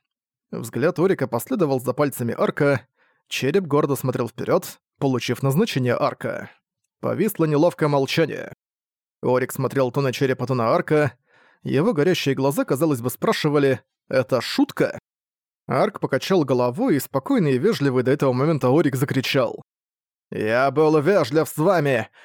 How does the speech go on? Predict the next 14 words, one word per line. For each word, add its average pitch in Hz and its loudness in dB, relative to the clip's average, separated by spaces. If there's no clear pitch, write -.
Вот 147 2
чем 254 2
вы 233 4
мне 240 4
отплатили! 196 2
Я 135 0
прошу 151 0
прощения, 190 0
но 170 0
такова 185 2
ситуация. 143 0
Вы 139 0
примете 262 2
бой?» 143 0